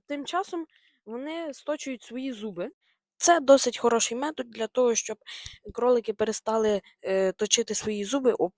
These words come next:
клітки, е, тому що, е, гілки — це те саме дерево, і вони його їдять,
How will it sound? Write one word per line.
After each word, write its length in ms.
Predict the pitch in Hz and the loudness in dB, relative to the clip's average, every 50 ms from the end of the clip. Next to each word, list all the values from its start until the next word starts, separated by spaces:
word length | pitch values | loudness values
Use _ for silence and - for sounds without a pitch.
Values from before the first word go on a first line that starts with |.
| - _ - | -20 _ -12
клітки, 640 | - 196 190 185 _ - _ - 302 330 370 392 392 _ _ _ _ _ - - - - _ _ _ - | -6 -4 -4 -4 _ -10 _ -6 -2 -2 -2 -2 -2 _ _ _ _ _ -18 -18 -18 -18 _ _ _ -8
е, 220 | 208 208 208 208 | -6 -2 -2 0
тому 260 | 202 - - 240 247 233 | 4 4 4 4 4 -6
що, 400 | - - - - 220 208 196 180 _ _ _ _ - - - - - - - - | -8 -6 -6 -6 -4 -4 -6 -6 _ _ _ _ -18 -18 -10 -10 -10 -10 -10 -10
е, 420 | 196 196 196 196 196 196 190 190 190 | -8 -6 -4 -4 -4 -4 -4 -4 -4
гілки — 640 | 185 180 185 196 202 208 208 - - - 220 220 202 | -6 -6 -4 -2 -2 -2 -2 -6 -6 -6 -6 -6 -4
це 120 | - - 196 | -4 -6 -4
те 120 | - 202 | -2 -2
саме 340 | - - 208 202 202 185 175 | -2 -2 -2 -2 -4 -6 -6
дерево, 880 | 170 170 208 247 294 302 302 277 269 269 277 277 269 269 277 277 262 - - | -6 -4 -4 -2 0 0 0 -2 0 2 2 2 2 2 0 -2 -6 -8 -12
і 460 | - 180 190 190 190 185 180 175 175 175 _ _ - | -14 -14 -12 -10 -8 -8 -8 -8 -10 -12 _ _ -2
вони 300 | 190 214 214 214 202 190 | 0 2 2 2 0 -2
його 200 | 180 175 190 196 | -4 -4 -6 -6
їдять, 500 | 180 180 - 226 247 277 302 - - | -8 -4 -2 -2 -2 -2 -4 -6 -10